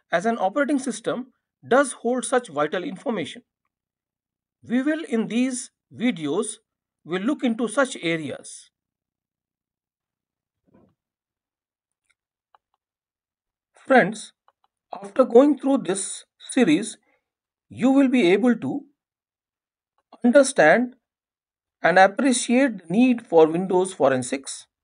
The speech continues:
understand various technical terminologies associated to forensics in Windows systems, identify major components and aspects of Windows which are relevant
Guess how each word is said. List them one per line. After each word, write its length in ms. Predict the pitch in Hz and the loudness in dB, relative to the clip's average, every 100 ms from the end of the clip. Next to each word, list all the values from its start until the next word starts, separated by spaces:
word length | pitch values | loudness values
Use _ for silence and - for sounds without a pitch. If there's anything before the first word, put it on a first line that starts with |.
| _ _ _ _ _ _ _ _ _ _ _ _ _ _ _ _ _ _ _ - | _ _ _ _ _ _ _ _ _ _ _ _ _ _ _ _ _ _ _ -2
understand 580 | 240 320 - 254 254 185 | 2 2 4 6 6 6
various 400 | 180 233 262 247 | 2 4 2 0
technical 480 | - 196 226 226 247 | -2 -4 -2 4 4
terminologies 920 | 247 175 220 202 160 139 147 220 240 - | 6 4 4 2 4 4 2 -6 -8 -4
associated 840 | - 160 247 226 220 220 220 220 220 | 2 2 2 -2 0 0 0 -6 -6
to 120 | 185 | -6
forensics 680 | 131 127 135 254 240 - _ _ _ _ _ | -2 -2 -2 -6 -10 -12 _ _ _ _ _
in 200 | 156 156 | -6 -2
Windows 420 | 156 175 190 170 | -2 2 2 2
systems, 400 | - 139 - 254 - _ _ _ _ _ _ _ _ _ _ _ _ _ _ _ _ _ _ _ _ _ _ - | -4 -4 0 0 -2 _ _ _ _ _ _ _ _ _ _ _ _ _ _ _ _ _ _ _ _ _ _ -2
identify 680 | 175 277 269 269 269 254 254 | 2 2 2 2 6 8 6
major 420 | 156 208 247 277 | 4 6 6 4
components 720 | 269 185 190 156 156 240 - _ _ _ | 6 4 4 0 0 -2 -10 _ _ _
and 140 | 160 165 | 2 6
aspects 580 | 160 - - 277 - - - | 4 4 2 2 0 -6 2
of 220 | 156 - | 2 2
Windows 500 | 185 202 160 220 - _ _ - | 0 2 2 0 -2 _ _ -14
which 220 | 214 208 | -4 6
are 180 | 247 233 | 8 8
relevant 580 | 160 220 233 220 240 | 4 6 6 6 2